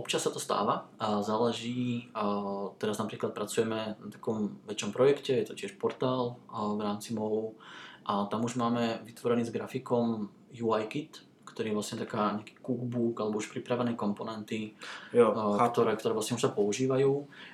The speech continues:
Speaker 1: A ja som si ich prevzal aj do toho wireframeu. Nie sú úplne jednak jednej,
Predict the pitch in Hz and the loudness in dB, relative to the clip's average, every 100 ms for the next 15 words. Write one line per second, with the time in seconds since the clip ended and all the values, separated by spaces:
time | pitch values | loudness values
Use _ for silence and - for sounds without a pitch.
0 | - 110 101 82 110 107 113 - 127 123 | -2 2 2 2 -2 -4 -4 0 0 -2
1 | - 117 117 117 131 131 131 123 110 117 | -2 -2 0 -2 0 2 2 0 -4 -4
2 | 123 101 107 - 147 147 151 160 151 - | -2 0 -2 -6 -6 -2 0 -2 -4 -8
3 | 117 117 - 120 123 113 117 117 107 101 | -4 -4 -4 -4 -2 0 0 0 2 0
4 | 120 135 160 - | 0 -2 -4 -10